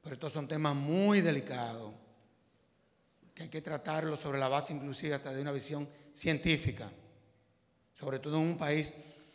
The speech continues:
en donde hay una descomposición social que va más allá de la distancia. Y me llamó mucho la atención, aunque estoy consciente de que eso es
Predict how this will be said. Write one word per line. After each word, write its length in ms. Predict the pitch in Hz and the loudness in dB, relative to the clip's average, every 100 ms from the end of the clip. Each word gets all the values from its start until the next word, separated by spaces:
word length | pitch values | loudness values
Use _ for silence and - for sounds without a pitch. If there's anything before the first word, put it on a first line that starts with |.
| - _ | -20 _
en 140 | 139 | -4
donde 260 | 139 143 139 | 0 2 4
hay 60 | 147 | 4
una 200 | 160 156 | 4 4
descomposición 840 | 147 - 139 - - 127 - 139 | 2 0 -2 -2 -4 -4 -2 -2
social 720 | 139 123 - 139 131 131 123 - - - - - _ _ _ _ _ | -2 -6 -2 4 6 4 0 -10 -16 -20 -20 -20 _ _ _ _ _
que 100 | 139 | 2
va 140 | 131 | 2
más 160 | 143 139 | 4 4
allá 180 | 135 135 | 6 6
de 80 | |
la 100 | 135 | 6
distancia. 600 | 123 120 131 113 104 117 104 - - _ _ _ _ _ _ _ _ | 2 0 -2 -4 -6 -10 -14 -20 -20 _ _ _ _ _ _ _ _
Y 120 | 143 | -6
me 140 | 139 | -4
llamó 340 | 156 139 143 175 | 2 4 6 6
mucho 360 | 170 202 202 | 8 4 4
la 80 | 170 | 4
atención, 760 | 156 156 131 - 135 117 104 110 - - _ _ _ _ _ _ _ _ - | 4 0 -4 -4 -4 -4 -8 -12 -20 -20 _ _ _ _ _ _ _ _ -14
aunque 220 | 143 139 | -10 -8
estoy 180 | - 156 | -4 -4
consciente 540 | 170 139 160 160 160 | -4 -4 -2 -2 -2
de 100 | 135 | -6
que 160 | 156 135 | -4 -6
eso 160 | - | -6
es 220 | 139 - | -8 -10